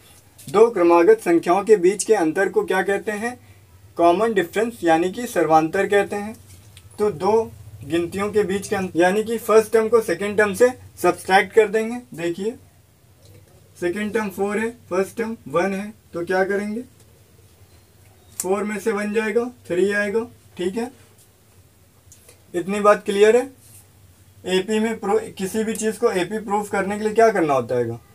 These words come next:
पहले check करेंगे उनका Common difference। अगर common difference से increase कर रहा है तो ये एपी में होगा, otherwise एपी में नहीं होगा। तो चलिए देखते हैं इनके बीच का difference क्या मिला, थ्री मिला। इनके बीच का difference भी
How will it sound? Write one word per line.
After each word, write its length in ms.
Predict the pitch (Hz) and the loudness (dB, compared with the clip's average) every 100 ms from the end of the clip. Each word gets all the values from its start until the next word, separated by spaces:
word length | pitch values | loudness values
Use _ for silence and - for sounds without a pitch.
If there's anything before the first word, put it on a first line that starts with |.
| - | -2
पहले 200 | 185 214 | 0 0
check 240 | 226 220 | 0 2
करेंगे 240 | 226 226 226 | 2 2 2
उनका 260 | 220 226 262 - - | 0 0 0 -4 -6
Common 340 | 185 190 220 226 | 0 2 4 4
difference। 420 | 220 226 208 - | 4 2 -2 -4
अगर 240 | 165 180 180 | -2 0 4
common 360 | 175 185 208 | 4 4 2
difference 380 | 214 214 220 202 | 0 2 -2 0
से 100 | 247 254 - - - | 0 -2 -12 -20 -10
increase 480 | 180 185 202 226 220 | -8 -6 -4 -4 0
कर 160 | 220 | 2
रहा 180 | 214 220 | 4 2
है 140 | 220 _ _ | 0 _ _
तो 60 | 170 | 0
ये 200 | 185 190 | 2 2
एपी 280 | 185 185 226 | 0 2 2
में 120 | 226 | 4
होगा, 340 | 220 208 202 - _ - | 4 4 2 -2 _ -4
otherwise 540 | 156 190 190 202 185 | -2 0 2 0 0
एपी 300 | 180 165 196 | -2 -2 -2
में 180 | 208 254 - - | -4 -4 -8 -4
नहीं 260 | 170 196 208 | -2 0 0
होगा। 300 | 208 196 196 - - _ 190 | -2 -2 -4 -14 -20 _ -6
तो 80 | |
चलिए 340 | 185 190 185 214 | -2 -2 2 2
देखते 320 | 196 190 220 | 0 -2 -6
हैं 140 | 214 180 | -6 -8
इनके 300 | 175 208 202 | -10 -6 -4
बीच 220 | 220 - | -4 -2
का 80 | 220 | -4
difference 380 | 202 226 220 - | -2 -4 -6 -2
क्या 160 | 220 | -2
मिला, 260 | 220 233 277 - _ _ _ _ _ - _ _ _ - - _ - _ _ _ - 95 - - - - - - - - | 0 0 -2 -6 _ _ _ _ _ -20 _ _ _ -20 -20 _ -20 _ _ _ -16 -14 -12 -16 -20 -20 -20 -20 -18 -8
थ्री 220 | 180 202 | -4 -2
मिला। 300 | 208 220 220 - - - | -2 -4 -6 -12 -20 -14
इनके 320 | 165 175 208 | -12 -8 -6
बीच 240 | 196 214 214 | -4 -4 -4
का 80 | 214 | -4
difference 420 | 208 214 208 202 | -4 -6 -6 -4
भी 140 | 233 | -6